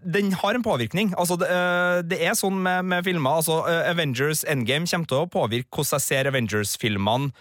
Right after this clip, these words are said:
eh, sammen. Eh, Harry Potter and the Deathly Hallows Part to har noe å gjøre med Part en, og det er klart at,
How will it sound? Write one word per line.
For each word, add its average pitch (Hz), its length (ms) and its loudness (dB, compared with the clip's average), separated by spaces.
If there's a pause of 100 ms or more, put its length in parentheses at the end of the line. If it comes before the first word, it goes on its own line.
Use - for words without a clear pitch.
(260)
eh, 143 540 2
sammen. 147 500 0 (320)
Eh, 160 280 2
Harry 147 180 0
Potter 135 380 0
and 139 120 0
the 147 80 -2
Deathly 127 240 0
Hallows 120 440 0
Part 139 340 -2
to 180 240 0 (240)
har 165 340 0
noe 170 480 2
å 165 160 2
gjøre 156 240 2
med 160 460 0
Part 151 220 0
en, 180 280 2
og 160 220 0
det 156 100 -2
er - 60 -6
klart 156 240 0
at, - 220 -4